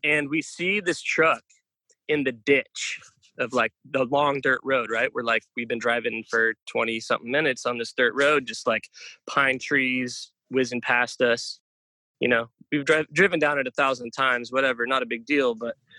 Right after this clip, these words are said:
but this truck is, like, off in the ditch, and, um, and I, I, I recognize it, and I'm like, "Oh, that's that dude Angelo's truck." So a little backstory, Angelo, a dude who kinda came to the neighborhood recently, and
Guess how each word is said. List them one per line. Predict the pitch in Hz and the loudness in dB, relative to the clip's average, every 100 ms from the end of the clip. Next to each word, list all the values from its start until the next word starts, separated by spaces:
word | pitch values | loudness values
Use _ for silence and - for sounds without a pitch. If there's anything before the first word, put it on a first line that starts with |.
| - _ | -20 _
but | 135 - | -2 0
this | 131 | -4
truck | - 202 175 - | 2 2 2 0
is, | 139 | -2
like, | 135 123 - - | 0 0 -2 -2
off | 127 - | -2 -2
in | 127 | -4
the | 123 | -2
ditch, | 123 147 135 - - - | 4 4 2 -8 -6 0
and, | 135 135 | 0 4
um, | 135 131 123 117 - _ _ _ _ _ | 4 4 2 -4 -14 _ _ _ _ _
and | 139 131 127 - | 2 2 -2 -4
I, | 127 - | -2 -2
I, | 120 107 110 | -4 -6 -4
I | 117 | 2
recognize | 170 - 185 127 113 | 2 2 2 2 0
it, | 120 | -2
and | 120 120 | -2 -2
I'm | |
like, | 120 113 - | -2 -2 0
"Oh, | 143 196 117 _ _ _ | 4 4 2 _ _ _
that's | 131 143 | 0 2
that | 196 131 | 0 0
dude | 127 120 | 0 0
Angelo's | 113 135 175 156 117 104 - | 2 0 0 2 2 2 0
truck." | - 113 101 - _ _ _ _ _ _ _ _ _ | 2 2 2 -10 _ _ _ _ _ _ _ _ _
So | - 135 | 2 4
a | 139 | 6
little | 196 143 | 4 4
backstory, | 143 165 - - 120 110 104 - | 2 0 0 4 6 4 0 0
Angelo, | 151 208 202 156 110 104 _ _ _ _ _ _ - | 2 2 2 -2 -2 -6 _ _ _ _ _ _ -2
a | 143 | 0
dude | 202 214 | 2 2
who | |
kinda | - 202 175 | 2 0 0
came | - 180 170 | -2 -2 0
to | 156 | -2
the | 143 | 0
neighborhood | 139 139 139 135 | 0 0 -2 -2
recently, | 131 135 143 127 131 131 | -2 -4 -4 -2 0 2
and | 120 | 0